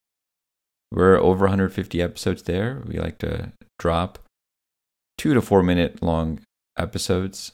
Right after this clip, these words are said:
high yield board knowledge, question and answer, so it gets seared into your memory. Hey, Blake, who's E M Rapid Bombs, you know, for, and who's it not for?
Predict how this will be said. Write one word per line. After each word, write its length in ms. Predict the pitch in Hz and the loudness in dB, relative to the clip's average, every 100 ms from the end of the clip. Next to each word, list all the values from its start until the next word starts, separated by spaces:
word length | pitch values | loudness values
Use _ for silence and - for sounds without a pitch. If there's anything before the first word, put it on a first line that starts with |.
| - | -4
high 120 | 117 | 2
yield 440 | 95 90 78 71 - _ | 4 4 2 -2 -14 _
board 300 | - 80 80 | -4 0 0
knowledge, 540 | 73 73 76 82 - - _ _ | 0 0 -2 -6 -10 -18 _ _
question 320 | - 233 - | -2 0 0
and 140 | 76 71 | -2 -2
answer, 560 | 76 78 78 76 90 - _ _ _ | -6 -8 -6 -6 -8 -16 _ _ _
so 220 | - 95 | 4 6
it 60 | 87 | 6
gets 240 | 82 - - | 2 -2 -8
seared 560 | - - 107 87 73 - - | -12 -4 2 2 0 -6 -12
into 180 | 90 78 | -8 -4
your 80 | 76 | -4
memory. 440 | 71 69 67 - _ _ _ _ _ _ _ _ _ _ | -4 -8 -10 -14 _ _ _ _ _ _ _ _ _ _
Hey, 120 | 104 | -2
Blake, 420 | 95 98 107 113 - _ _ _ - | 2 2 2 -2 -16 _ _ _ -6
who's 260 | 117 127 - | -2 -2 0
E 80 | 95 | 0
M 260 | 87 73 - - | 0 -2 -10 -4
Rapid 340 | 78 80 78 | -2 -2 -4
Bombs, 380 | 80 78 76 - _ _ - | -2 -2 -4 -10 _ _ -18
you 80 | - _ _ _ - | -18 _ _ _ -8
know, 120 | 80 | -8
for, 540 | - 92 90 87 104 - _ | -4 0 0 0 -4 -14 _
and 120 | 98 | -2
who's 240 | 131 165 180 | -2 -4 -4
it 100 | - | -4
not 240 | 90 - | -4 -6
for? 280 | - - | -10 -16